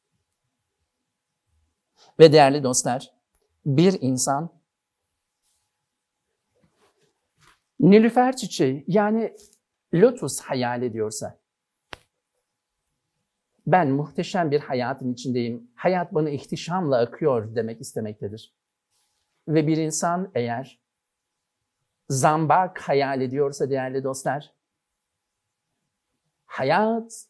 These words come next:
bana mucizelerle dolu, ben mucize dolu bir hayat yaşıyorum demek istemektedir. Çiçeklerin dili böyle değerli dostlar. Peki baharda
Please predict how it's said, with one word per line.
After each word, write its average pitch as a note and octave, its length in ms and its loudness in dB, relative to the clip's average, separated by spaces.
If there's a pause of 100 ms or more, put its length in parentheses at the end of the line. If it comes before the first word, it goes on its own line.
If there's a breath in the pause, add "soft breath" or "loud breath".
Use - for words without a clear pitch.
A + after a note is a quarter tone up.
bana D3+ 360 4
mucizelerle C3 1040 -2
dolu, G#2+ 440 -8 (840)
ben G3 220 2
mucize E3 480 0
dolu E3 240 -4
bir E3+ 100 -4
hayat E3 520 -2
yaşıyorum D#3 580 -2
demek B2 240 -4
istemektedir. A2 800 -12 (500)
Çiçeklerin F3 800 2 (1000)
dili E3+ 800 2 (380)
böyle A#2 420 2
değerli A2 320 -2
dostlar. A2+ 420 -4
Peki G#3+ 520 2 (580)
baharda F3+ 920 4